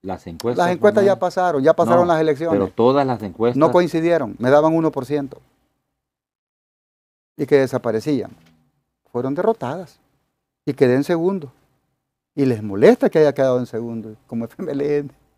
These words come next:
Speaker 2: Les molesta. Y les molesta a otros también que pensaban de que otro candidato iba a ser el segundo. Y por eso me decían algunos,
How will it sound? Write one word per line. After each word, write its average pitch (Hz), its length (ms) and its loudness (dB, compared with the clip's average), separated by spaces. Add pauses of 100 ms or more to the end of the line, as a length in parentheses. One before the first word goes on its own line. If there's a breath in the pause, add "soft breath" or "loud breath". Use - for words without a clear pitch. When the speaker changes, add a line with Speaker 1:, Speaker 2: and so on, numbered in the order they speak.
(360 loud breath)
Speaker 2:
Les 120 140 -8
molesta. 117 600 -6 (1300)
Y 151 100 2
les 147 140 4
molesta 160 600 4
a 196 60 8
otros 226 380 8
también 208 600 2 (580)
que 147 140 2
pensaban 190 720 4 (1000)
de 127 140 -2
que 135 100 -2
otro 147 180 -4
candidato 175 440 0
iba 175 120 -2
a 143 40 -6
ser 131 180 -8
el 117 100 -10
segundo. 123 540 -10 (280)
Y 131 100 -2
por 131 160 0
eso 143 160 -2
me 139 120 0
decían 135 440 2
algunos, 131 460 -2